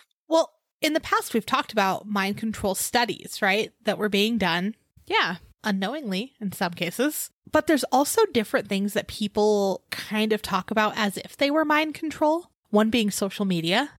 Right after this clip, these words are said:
Speaker 1: is one that people are like, "What's controlling a lot of people's minds right now?" Social media. And then you can think of it as, like, smaller things too, like perfectly placed or timed ads that come up.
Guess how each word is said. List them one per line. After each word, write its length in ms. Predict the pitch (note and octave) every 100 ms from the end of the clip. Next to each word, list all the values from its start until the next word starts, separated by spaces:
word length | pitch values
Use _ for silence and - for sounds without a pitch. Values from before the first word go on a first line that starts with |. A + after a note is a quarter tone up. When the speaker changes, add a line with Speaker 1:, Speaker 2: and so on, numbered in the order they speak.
| -
Speaker 1:
is 220 | A3+ -
one 180 | F#3 F3
that 100 | F#3
people 220 | F#3+ F#3
are 40 | F#3
like, 280 | F#3 - - _ _ _
"What's 300 | G#3+ G#3 A#3+
controlling 420 | - C#4 D#4 D4 C#4+
a 40 |
lot 120 | C#4+
of 60 | C#4+
people's 280 | C#4 D4 B3
minds 280 | B3 D#4+ G3
right 120 | D#3
now?" 180 | C#3+ D#3+ _
Social 320 | - F#3+ -
media. 300 | F#3+ D#3+ G2+ - _ C#4
And 120 | D4
then 100 | E4+
you 100 | E4+
can 140 | D4
think 220 | C4 B3+
of 120 | C#4 B3+
it 200 | A3+ -
as, 300 | G#3 G3+ F#3+
like, 200 | F3+ E3 -
smaller 500 | - D#4+ E4 A3 F#3+
things 300 | F3 F#3 -
too, 180 | A#3+ F#3+
like 440 | F#3 F3+ E3+ - - _ -
perfectly 480 | B3+ A#3 C4 A3
placed 440 | G#3+ - G3 G3+ -
or 60 | G3+
timed 340 | - F3+ F#3
ads 360 | - F#3 F3+ -
that 140 | -
come 180 | - G3
up. 260 | - -